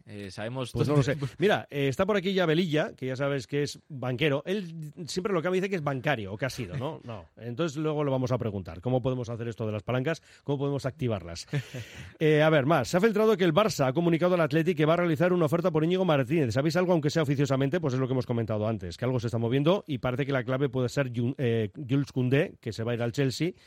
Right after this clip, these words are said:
Speaker 2: Y a partir de ahí vamos a ver. Otro también con lo mismo, Barça por Íñigo Martínez. De vergüenza lo de ese club, que tenía que haber sido descendido administrativamente por deudas. Eh, pues sí, por bastante menos ha habido otros clubes que han pagado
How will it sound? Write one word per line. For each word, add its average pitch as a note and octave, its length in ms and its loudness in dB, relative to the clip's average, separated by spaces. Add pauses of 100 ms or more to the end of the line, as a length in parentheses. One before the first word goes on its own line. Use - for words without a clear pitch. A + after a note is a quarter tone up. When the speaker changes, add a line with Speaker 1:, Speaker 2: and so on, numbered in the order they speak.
(360)
Speaker 2:
Y A#2 100 -4
a A2+ 80 -2
partir A#2+ 220 0
de C#3 80 4
ahí D3+ 40 4
vamos B2+ 240 0
a G2+ 60 -6
ver. F#2+ 120 -4
Otro B2 200 -2
también B2+ 220 0
con B2 100 0
lo B2 60 0
mismo, D#3+ 240 2
Barça C3+ 280 0
por B2+ 100 -2
Íñigo B2 160 -2
Martínez. D#3 380 -2
De C#3+ 80 0
vergüenza C3 460 2
lo A#2+ 100 0
de C#3 60 0
ese B2 160 -2
club, D#3 180 0
que D3 100 -4
tenía B2+ 180 -2
que C3 60 -4
haber C#3 160 -2
sido D#3+ 280 -2
descendido C3+ 540 0
administrativamente D3 720 0
por C3 180 -2
deudas. A#2+ 500 -2 (500)
Eh, A2 500 0
pues G2+ 140 -4
sí, F#2 120 -8
por F2+ 140 -10
bastante A2+ 640 0
menos A#2+ 580 0
ha A#2+ 80 -4
habido A2 500 0
otros G#2+ 320 -4
clubes A#2+ 240 -2
que - 80 -6
han A2+ 80 -2
pagado G2+ 500 -4